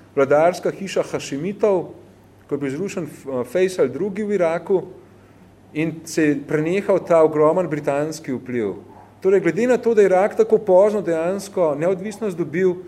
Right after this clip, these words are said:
jo je potem ves čas zelo ljubosumno varoval in poskušal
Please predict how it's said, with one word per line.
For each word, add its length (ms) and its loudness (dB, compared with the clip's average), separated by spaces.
jo 100 4
je 140 0
potem 340 0
ves 240 4
čas 260 4
zelo 240 2
ljubosumno 640 -4
varoval 600 2
in 140 -8
poskušal 480 -6